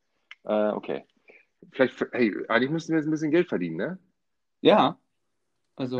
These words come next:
Speaker 1: Ich ruf lieber nicht bei Bluna an.
Speaker 2: Ich wollte grad sagen, Bluna vielleicht nicht. Ja?
Speaker 1: <laughs>
Speaker 2: Ähm, wobei auch da natürlich, ne,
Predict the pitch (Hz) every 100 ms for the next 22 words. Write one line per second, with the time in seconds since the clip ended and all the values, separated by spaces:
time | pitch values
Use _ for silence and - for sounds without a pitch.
0 | 123 123 113 107 95 95 123 - 120 104
1 | 110 104 78 - 95 156 139 139 170 175
2 | 160 160 139 123 127 185 202 190 175 156
3 | 147 208 320 - _ _ _ _ - 87
4 | - 156 - - - - 147 151 151 135
5 | 135 135 160 143 151 131 139 180 196 -
6 | 156 156 170 175 170 - 156 180